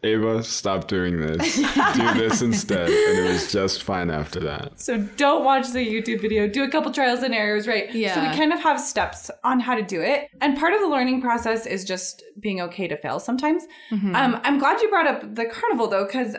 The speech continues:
Speaker 2: I think the cabinet has showed us some good goal setting just with Penny Wars in the last couple weeks and month. There's a goal of how much we want to raise.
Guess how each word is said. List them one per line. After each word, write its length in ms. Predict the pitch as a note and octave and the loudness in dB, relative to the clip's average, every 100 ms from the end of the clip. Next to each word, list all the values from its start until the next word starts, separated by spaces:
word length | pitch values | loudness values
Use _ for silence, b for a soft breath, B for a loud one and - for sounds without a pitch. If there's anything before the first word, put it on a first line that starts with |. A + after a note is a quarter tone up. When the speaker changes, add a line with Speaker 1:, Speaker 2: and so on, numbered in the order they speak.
| - | -6
Speaker 2:
I 160 | C4 | -6
think 240 | C4 F#4+ G4 - - _ _ _ _ | -4 -4 -4 -8 -20 _ _ _ _
the 160 | G#3+ A#3+ | -12 -10
cabinet 420 | - D4 D4 C4 | -4 -2 0 0
has 240 | G#3 A3+ | 0 -4
showed 140 | A3+ G#3+ | -2 0
us 140 | G#3+ | 0
some 200 | A3 G#3 | -2 -4
good 380 | F#3+ G3 F#3+ F#3+ - G#3 | -2 0 0 -2 -8 -10
goal 280 | F#3+ F#3+ F#3+ | -2 0 0
setting 580 | F#3+ G3+ F3+ F3 F3 - _ | -2 -4 -4 -4 -8 -12 _
just 200 | G3 G#3 | -10 -8
with 140 | - - | -8 -8
Penny 180 | F3 G3+ | -6 -4
Wars 280 | B3+ E4 | -2 -4
in 100 | F#4+ | -4
the 100 | F#4+ | -2
last 360 | F#4 F#4 F#4 - | 0 -2 -4 -6
couple 520 | F4 F4 E4+ E4 E4 | -4 0 0 2 0
weeks 480 | C#4 C4 C4 - - - | -2 -4 -8 -12 -12 -8
and 160 | G#3+ G#3+ | -2 0
month. 260 | G3 B3 - B B | 2 0 -4 B B
There's 260 | A3 A3 | -2 0
a 60 | G#3 | -2
goal 380 | G3+ F3+ E3+ B3 | -4 -2 0 0
of 80 | C4 | 0
how 180 | A#3+ | -2
much 300 | G#3 F#3 - | -2 -2 -6
we 160 | G#3 G3+ | -6 -6
want 300 | G3 E3 D3 | -2 -4 -4
to 140 | B3 | -4
raise. 540 | A#3 D#3+ D#3+ C4 C4+ | -2 -2 -2 -4 -6